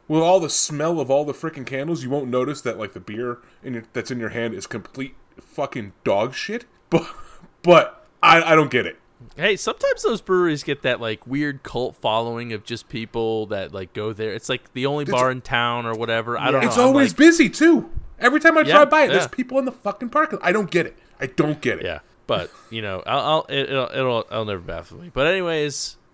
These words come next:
Speaker 2: Cottrell Brewing Company, thank you for the bachelor party. That was a lot of fun, and, um, um, thank you for existing in this world. So.
Speaker 1: Can you name the beer that we all drank and got drunk on?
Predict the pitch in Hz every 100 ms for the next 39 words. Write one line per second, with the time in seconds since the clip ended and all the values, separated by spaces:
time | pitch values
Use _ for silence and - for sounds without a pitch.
0 | - 127 _ _ - - 160 143 127 117
1 | 107 - 90 85 87 85 78 _ - 139
2 | 147 135 120 - 113 107 98 92 _ _
3 | - 131 175 - 160 151 143 127 120 117
4 | 104 - 107 101 - 90 87 80 82 78
5 | 80 - _ - 82 78 78 _ - 98
6 | - 92 - 98 90 85 - - 127 123
7 | 160 147 156 143 135 - - 117 101 104
8 | - 82 73 73 _ _ - 147 139 127
9 | 135 160 147 131 139 135 120 117 110 _
10 | - 120 110 - 113 110 110 98 98 98
11 | 85 85